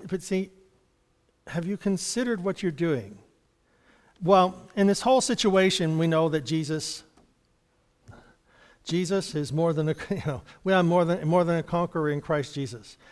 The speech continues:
That Satan could not tempt Jesus. To, he tempted him, but he could not cause him to fall. And, um, one of the great, and the last temptation that he offered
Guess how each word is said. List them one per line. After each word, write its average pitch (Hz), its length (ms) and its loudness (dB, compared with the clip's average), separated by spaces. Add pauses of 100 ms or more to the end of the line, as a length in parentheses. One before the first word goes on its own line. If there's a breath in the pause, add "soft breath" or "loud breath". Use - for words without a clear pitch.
(140 loud breath)
That 175 340 6
Satan 190 560 2
could 185 180 2
not 170 260 2 (340)
tempt 180 500 -4
Jesus. 131 600 -8 (540 soft breath)
To, 180 180 2
he 175 220 0
tempted 214 420 2
him, 147 220 -2
but 147 160 0
he 156 80 -2
could 160 240 -2
not 151 300 -2 (920)
cause 160 300 2
him 139 160 -6
to 135 60 -14
fall. 139 480 -6 (840 soft breath)
And, 185 340 4
um, 175 320 4 (360 soft breath)
one 220 140 4
of 220 80 2
the 185 80 4
great, 190 300 2
and 170 140 2
the 170 60 2
last 185 320 0
temptation 165 600 -2
that 156 120 0
he 151 140 -2
offered 151 560 -2